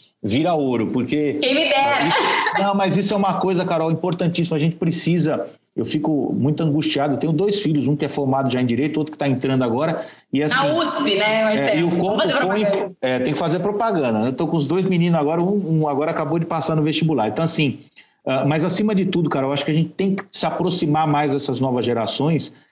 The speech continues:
Speaker 1: e essas novas gerações, elas precisam de uma linguagem que você tá fazendo aqui, né? Uma coisa mais leve, mais solta, né? Pra gente poder passar um pouco de informação boa, né? De reflexão, de crítica,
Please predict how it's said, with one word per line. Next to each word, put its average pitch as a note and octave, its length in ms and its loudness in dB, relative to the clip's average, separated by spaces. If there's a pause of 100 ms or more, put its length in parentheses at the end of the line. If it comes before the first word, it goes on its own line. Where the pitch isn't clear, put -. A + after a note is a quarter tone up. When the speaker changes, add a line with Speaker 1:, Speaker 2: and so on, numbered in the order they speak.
(140)
Speaker 1:
e C3+ 80 0
essas C#3+ 240 0
novas E3 240 0
gerações, D3+ 380 -2
elas D#3+ 180 -2
precisam D#3+ 360 -2
de E3 60 2
uma D#3+ 160 0
linguagem D3 520 0
que - 140 -6
você F3+ 280 0
tá F#3+ 100 -2
fazendo D#3+ 360 0
aqui, C3 340 -2 (300)
né? A#2+ 120 0
Uma C#3+ 140 0
coisa D3+ 220 0
mais C#3+ 260 0
leve, C#3+ 340 0
mais C3 220 0
solta, C#3+ 600 0 (280)
né? B2+ 120 0
Pra C#3+ 180 -2
gente C#3 260 -2
poder C#3 600 -2 (280)
passar A3+ 340 0
um A#3 80 0
pouco F#3+ 240 -2
de E3 80 2
informação D#3+ 600 0
boa, C#3 300 0
né? C3 120 0
De B2 100 -2
reflexão, C3 720 0
de A2 140 0
crítica, B2 640 -2